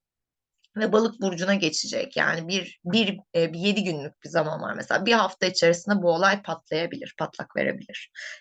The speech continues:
Değil mi? Ee, nitekim ben de danışanımla bunları konuştum. Ee, yani dedim ortaklık konusunda açıkçası çok böyle pozitif bir harita değil. Aksine dedim,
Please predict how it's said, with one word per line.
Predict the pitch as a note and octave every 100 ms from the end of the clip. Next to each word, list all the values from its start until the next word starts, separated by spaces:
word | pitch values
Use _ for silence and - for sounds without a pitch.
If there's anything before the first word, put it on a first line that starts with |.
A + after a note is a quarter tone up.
| -
Değil | D4+
mi? | G#3+ D3+ - - - - - - - -
Ee, | A#3+ A#3 A#3
nitekim | - G4+ A4+ F4+ - D#4+
ben | C#4+ C#4+
de | C#4
danışanımla | C4+ B3 - A3 B3 A#3
bunları | A3 A3 A#3+
konuştum. | - F3+ D#3+ - - G#3 B3+ A4 -
Ee, | G3+ F#3 - G3+
yani | A3 G#3+ G#3+
dedim | G#3+ G#3 G#3+ - _
ortaklık | A3 A3 A3 A3+ A3+ - A3+ G#3+ _
konusunda | - G3 F#3 - G3+ A#3+
açıkçası | G3+ G3+ - - G3 F3+
çok | - G3 -
böyle | F3+ E3+ E3+
pozitif | - F#3 E3+ - -
bir | D#3 D3+
harita | D3+ D3 - D3+
değil. | G#3 A#3 - -
Aksine | F3+ - - F#3 F#3+
dedim, | D#3 F3+ D4